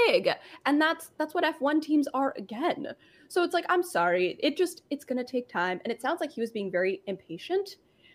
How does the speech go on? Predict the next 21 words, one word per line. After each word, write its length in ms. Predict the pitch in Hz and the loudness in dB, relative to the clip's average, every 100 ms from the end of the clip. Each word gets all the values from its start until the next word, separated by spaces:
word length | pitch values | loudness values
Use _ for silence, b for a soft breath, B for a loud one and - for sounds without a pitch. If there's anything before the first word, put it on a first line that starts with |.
| b | b
And 120 | 254 | 0
so 100 | 254 | 0
he 140 | 226 269 | 2 2
got 180 | 269 - | 0 -2
shuffled 380 | 226 220 220 - | -6 -4 -4 0
out. 420 | 190 180 196 - - b b b _ _ - | 0 0 -2 -10 -20 b b b _ _ 0
And 100 | 277 | 2
it 60 | |
basically 320 | 285 381 - 349 | 2 -2 0 0
just 160 | 285 | 0
sounds 240 | - 196 202 | -2 -2 0
like 140 | 185 | 0
they're 120 | 190 | 0
just 160 | 214 262 | -2 -4
taking 260 | 247 247 233 | -6 -4 -4
a 60 | 208 | -4
close 580 | - - 180 190 - - | -10 -4 -2 -2 -6 -12
look 420 | 175 175 233 - _ - | -4 -2 -4 -8 _ -6
and 320 | 185 180 165 | -2 -2 -4
investigating, 720 | 185 180 175 - 202 202 196 170 | -4 -2 -2 -4 -2 -2 0 -2
inspecting 880 | 180 - - 233 - - 202 190 | -4 -4 -6 -6 -12 -6 -2 -2